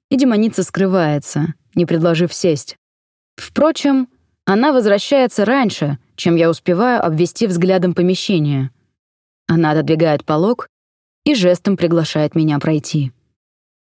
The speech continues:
Господыня, её отличает полное отсутствие синей чешуи, сидит в гнезде из подушек и крутит в руках шпажку с нанизанной капустой.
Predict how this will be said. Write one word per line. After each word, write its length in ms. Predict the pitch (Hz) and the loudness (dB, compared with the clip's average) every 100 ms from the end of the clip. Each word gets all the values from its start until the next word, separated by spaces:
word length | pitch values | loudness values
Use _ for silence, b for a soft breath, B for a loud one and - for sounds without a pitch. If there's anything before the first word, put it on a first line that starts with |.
| _ _ _ - | _ _ _ -6
Господыня, 800 | 160 156 156 147 170 214 151 135 - _ _ _ _ _ _ | -4 -2 -2 0 2 2 0 -4 -10 _ _ _ _ _ _
её 340 | - 151 151 220 | -4 0 2 0
отличает 680 | - 202 - - 240 226 - | 0 -4 -2 0 0 0 -4
полное 420 | - 247 247 220 | 0 2 4 0
отсутствие 500 | 202 226 208 - 214 | -2 -2 -4 0 0
синей 380 | - 254 226 190 | 0 0 2 0
чешуи, 580 | 175 - 190 208 269 - _ _ _ _ | -2 -2 0 2 0 -4 _ _ _ _
сидит 400 | - - 180 233 | -8 -2 0 0
в 60 | 180 | 0
гнезде 500 | 190 185 151 196 254 | 2 2 0 2 0
из 100 | - | 0
подушек 680 | 180 165 247 269 160 - - _ _ _ | -2 0 -2 -2 -6 -6 -10 _ _ _
и 80 | 180 | -4
крутит 440 | - 277 269 - | 0 0 0 -2
в 40 | 185 | 0
руках 300 | 208 - - | 0 -2 -4
шпажку 680 | - 254 269 - 185 160 b b b b | -4 -2 -2 -2 -2 -2 b b b b
с 120 | - | 0
нанизанной 580 | 190 190 208 208 190 180 | 2 2 2 0 0 0
капустой. 800 | 196 185 233 180 - 143 123 | -2 -2 -2 -2 -4 -4 -4